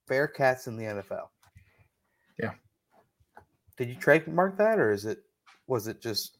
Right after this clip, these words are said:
Speaker 1: free market?
Speaker 2: Uh, I just started doing it. I don't know. I mean, I'm, I feel like I was not the first one to do it, um,
Speaker 1: Right.
Speaker 2: but I'm,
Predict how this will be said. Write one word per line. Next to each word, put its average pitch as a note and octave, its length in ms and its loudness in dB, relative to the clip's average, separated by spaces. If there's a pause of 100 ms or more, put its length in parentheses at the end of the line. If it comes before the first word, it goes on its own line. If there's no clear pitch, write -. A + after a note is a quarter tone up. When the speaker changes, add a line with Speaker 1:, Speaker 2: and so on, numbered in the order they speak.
(260)
Speaker 1:
free C3+ 180 2
market? B2+ 500 2 (1160)
Speaker 2:
Uh, A#2 320 -4 (340)
I - 100 -18
just - 180 -12
started B2+ 380 -8
doing C#3+ 240 -6
it. B2+ 180 -10
I A#2+ 100 -8
don't B2+ 140 -2
know. C3+ 220 0
I A#2 60 -8
mean, B2 200 -2
I'm, B2+ 300 -4 (200)
I - 40 -6
feel C#3+ 200 2
like C3 140 2
I C3 60 10
was C3+ 220 4
not C3+ 160 10
the - 60 0
first - 320 6
one C3 120 2
to A#2 80 -2
do B2+ 200 4
it, - 140 0 (720)
um, A2+ 120 4
Speaker 1:
Right. A2 160 8
Speaker 2:
but A2+ 80 8
I'm, B2 300 4